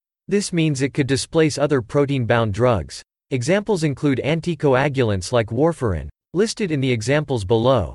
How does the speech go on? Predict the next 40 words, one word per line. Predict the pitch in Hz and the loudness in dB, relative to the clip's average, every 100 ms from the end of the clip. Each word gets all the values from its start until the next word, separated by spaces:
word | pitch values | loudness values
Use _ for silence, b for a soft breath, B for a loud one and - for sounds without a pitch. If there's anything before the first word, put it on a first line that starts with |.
| - | -10
and | 123 | -6
cause | 151 151 | 0 -2
unexpected | - 151 143 - 151 143 113 | 0 -2 -2 -2 -2 0 -2
side | 87 139 143 | -2 0 0
effects. | 107 104 73 - - - _ _ _ _ _ _ | 0 -4 -6 -10 -18 -20 _ _ _ _ _ _
Sources | - 196 214 208 190 | -4 0 0 0 -2
of | 165 | 0
the | 131 | 0
following | - 151 160 143 120 | 2 2 4 2 0
include | 117 107 139 123 | -2 0 0 2
the | 113 | 0
Poison | 101 156 175 180 156 | 0 0 0 0 -2
Control | 139 120 143 131 | -2 0 0 0
Center | - 120 110 117 | 0 -2 0 -2
and | 113 | 0
the | 117 | 0
Mayo | 127 143 113 | 2 4 2
Clinic. | - 147 117 69 - _ _ - | 0 -2 -2 -6 -12 _ _ -4
Marijuana's | 143 185 185 175 170 131 | 0 2 2 2 0 -2
biggest | 104 160 175 - | 0 2 2 0
known | 147 135 | 0 0
impact | 120 156 135 113 98 - | 0 -4 -2 -2 -2 -4
is | 110 | -4
with | 127 120 | -2 0
opioids, | 165 156 131 101 85 78 - - | 0 0 0 0 0 -6 -14 -4
for | 127 | -4
pain, | 107 147 151 143 131 _ | -2 -2 0 -2 -6 _
sleep | - - 196 196 | -12 -4 -4 0
medications, | 147 117 110 120 107 117 104 95 - - | 0 0 2 0 0 -2 -4 -6 -12 -4
muscle | 139 185 175 | -2 0 0
relaxants | 131 120 117 113 131 110 | 2 2 0 -2 -4 -4
and | 117 110 | -4 -2
alcohol | 139 151 120 101 92 | -2 0 0 0 0
because | 87 117 131 | -2 -2 -2
all | 135 160 | 0 2
affect | 170 - 131 | 2 2 0
the | - | -2
central | 117 - 127 123 | -4 -2 0 0
nervous | 110 127 135 107 | 0 0 0 -2
system. | 110 92 - | -4 -4 -6